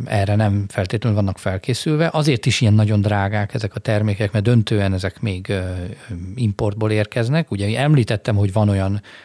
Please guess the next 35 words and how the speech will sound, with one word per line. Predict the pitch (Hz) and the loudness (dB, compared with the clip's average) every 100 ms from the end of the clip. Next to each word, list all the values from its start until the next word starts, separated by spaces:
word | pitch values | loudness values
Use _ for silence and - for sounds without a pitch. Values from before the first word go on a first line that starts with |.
| - _ | -20 _
egyébként | 120 104 - 113 | -2 -2 0 0
húsipari | 113 180 - 120 104 117 | 4 4 2 -2 -4 -4
cég, | 104 - 101 113 - - - _ | -4 -4 -4 -8 -16 -20 -20 _
ami | 107 98 104 - | -2 -2 -4 -8
húspótlókat | - 123 107 - 98 - 107 - 95 - | -4 -2 -2 -4 -4 0 -2 -2 -6 -2
már | 107 87 | -4 -2
dobott | 110 104 95 | -4 -6 -8
piacra. | - 110 113 - 160 180 - - - - - - | -4 -2 -2 -2 0 0 -4 -18 -20 -20 -20 -8
Tehát | - | -4
azért | 110 110 113 - | 2 2 0 0
vannak | 127 123 110 | 2 2 2
erre | 123 104 | 0 0
próbálkozások. | 95 107 98 101 113 143 143 139 156 | -2 -2 0 -2 -2 -2 -2 -2 -2
Én | 147 156 | -2 -2
azt | - 170 | -2 0
gondolom, | 135 139 143 | 2 4 4
hogy | 139 143 | 4 4
alapvetően | 156 143 - 123 147 143 | 2 0 0 0 2 4
minden | 151 110 107 | 4 2 2
attól | 98 - 101 | 0 -4 -6
függ, | - 113 | -4 -4
hogy | 123 | -2
a | 110 | -2
piac | - 110 95 - | -2 -2 -4 -2
mennyire | 113 98 104 | 0 0 -2
követeli | 101 - 98 - 104 110 | -4 -4 -6 -4 -4 -2
meg. | 110 95 - | -2 -4 -4
Tehát | 107 - | -6 -2
például | 113 120 | -2 -2
most | 120 117 | -2 -4
itt | 127 - | -8 0
említettük | 131 117 104 107 - - | 2 4 2 -2 -4 -2
azt, | 117 - | -4 -2
hogy | 120 | -2
egy | 104 104 | -2 -4